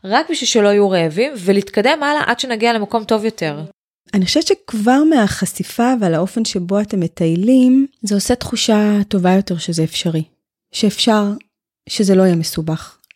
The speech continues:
Speaker 2: הצעדים הקטנים, כמו שאמרת.
Speaker 1: ולא רק שזה לא מסובך, אנחנו, היתרון הכי גדול בסיפור הזה, לא דיברנו עליו בכלל, אנחנו חיים במדינת ישראל. זאת מדינה נורא קטנה, ארץ, אני אשים את המדינה בצד. <laughs> זאת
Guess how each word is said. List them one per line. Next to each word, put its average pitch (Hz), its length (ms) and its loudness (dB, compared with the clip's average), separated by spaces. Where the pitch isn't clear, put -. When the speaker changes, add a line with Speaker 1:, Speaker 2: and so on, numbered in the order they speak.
Speaker 2:
הצעדים 214 420 2
הקטנים, 214 420 0
כמו 175 200 -2
שאמרת. 175 440 -2
Speaker 1:
ולא 190 680 2
רק 302 180 -4
שזה 240 260 -2
לא 254 180 -2
מסובך, 220 540 -2
אנחנו, 175 540 2
היתרון 170 460 0
הכי 254 180 -4
גדול 208 320 2
בסיפור 240 520 -4
הזה, 196 200 -2
לא 185 80 0
דיברנו 240 360 -2
עליו 175 180 2
בכלל, 160 260 -4
אנחנו 170 260 -2
חיים 214 360 -2
במדינת 175 680 0
ישראל. 180 600 2
זאת 196 200 -2
מדינה 208 340 4
נורא 285 260 0
קטנה, 202 600 0
ארץ, 143 400 -2
אני 165 300 -2
אשים 180 180 -4
את 175 80 -6
המדינה 151 340 -2
בצד. 147 360 -8
<laughs> - 420 -4
זאת 190 180 -2